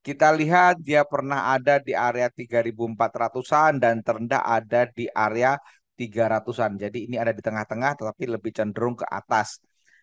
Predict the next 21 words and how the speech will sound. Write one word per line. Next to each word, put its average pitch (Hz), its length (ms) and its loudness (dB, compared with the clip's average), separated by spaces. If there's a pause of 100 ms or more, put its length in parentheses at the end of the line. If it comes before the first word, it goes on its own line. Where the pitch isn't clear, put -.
(340)
Nah, 143 240 2
sekarang 214 640 2
kita 175 480 2
lihat 156 560 0 (160)
trennya. 170 880 -2
Kalau 120 240 -2
kita 127 240 -2
perhatikan 120 560 -2
trennya, 131 480 2
maka 139 480 2
menurut 123 400 -4
saya 127 560 2 (320)
saham 123 400 -2
Antam 131 480 0
ini 147 320 -6
sedang 127 480 -2
masuk 113 480 -2
di 127 240 -4
fase 127 640 -2
downtrend. 110 560 0
Alasannya 202 500 0